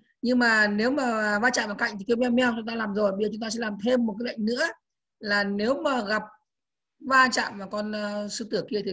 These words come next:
kêu ối ối nhá. Mà chúng ta sẽ thu âm một cái, thu âm cho con mèo là cái, cái âm thanh ối ối, và ta nếu mà va chạm vào, vào con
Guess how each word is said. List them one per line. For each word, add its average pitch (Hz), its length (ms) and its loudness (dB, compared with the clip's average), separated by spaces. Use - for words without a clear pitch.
kêu 208 420 -2
ối 240 120 4
ối 240 380 4
nhá. 247 200 -2
Mà 214 120 -2
chúng 214 100 -2
ta 226 80 0
sẽ 233 140 -2
thu 240 140 0
âm 226 180 2
một 196 120 -2
cái, 240 80 0
thu 247 80 -2
âm 220 120 -2
cho 220 80 -2
con 214 120 -4
mèo 196 200 -2
là 180 300 -6
cái, 214 80 -6
cái - 300 -14
âm 226 160 -2
thanh 208 260 -4
ối 220 140 0
ối, 220 240 2
và 220 100 -4
ta 196 260 -6
nếu 202 220 -2
mà 277 120 -2
va 208 220 -4
chạm - 180 -8
vào, 180 260 -14
vào 175 240 -8
con 196 280 -12